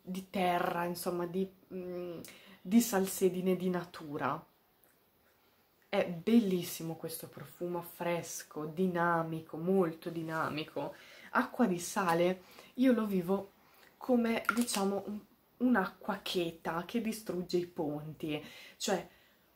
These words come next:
man mano, man mano si crea quest'acqua, no? Ehm, si va a, a muovere, a muovere, a muovere e poi esplode, diciamo.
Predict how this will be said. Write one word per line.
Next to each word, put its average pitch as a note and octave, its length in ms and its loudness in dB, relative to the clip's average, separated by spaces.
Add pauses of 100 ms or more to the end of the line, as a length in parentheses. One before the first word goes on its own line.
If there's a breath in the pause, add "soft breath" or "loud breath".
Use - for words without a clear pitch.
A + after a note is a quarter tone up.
man A#3 280 4
mano, G#3+ 340 -2
man A3 220 0
mano G#3 380 0
si A#3 200 -2
crea G3 320 0
quest'acqua, F#3+ 920 -2
no? F#3+ 360 2
Ehm, E3+ 1000 -4
si - 260 -6
va F3+ 400 2
a, F3+ 420 0 (440)
a F#3+ 100 0
muovere, F#3+ 480 4
a F#3 40 4
muovere, F#3+ 380 2
a C#4 60 6
muovere G#3+ 420 4
e B3+ 140 2
poi E3 360 -6
esplode, C#3+ 840 -6
diciamo. C3+ 640 -6